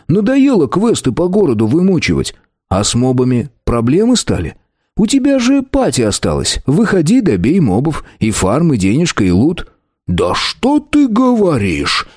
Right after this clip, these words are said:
картинно всплеснул руками брат. «Что же мы без тебя делали, благодетель?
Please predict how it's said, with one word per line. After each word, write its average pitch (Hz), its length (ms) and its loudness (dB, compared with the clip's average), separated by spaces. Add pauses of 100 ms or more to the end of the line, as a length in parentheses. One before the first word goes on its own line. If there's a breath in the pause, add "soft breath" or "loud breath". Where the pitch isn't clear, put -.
(160 soft breath)
картинно 170 560 0
всплеснул 127 680 -2
руками 98 400 -2
брат. 82 380 -4 (300)
«Что - 460 -2
же 247 200 2
мы 254 200 2
без 220 240 0
тебя 202 360 0
делали, 147 640 2
благодетель? 90 920 -2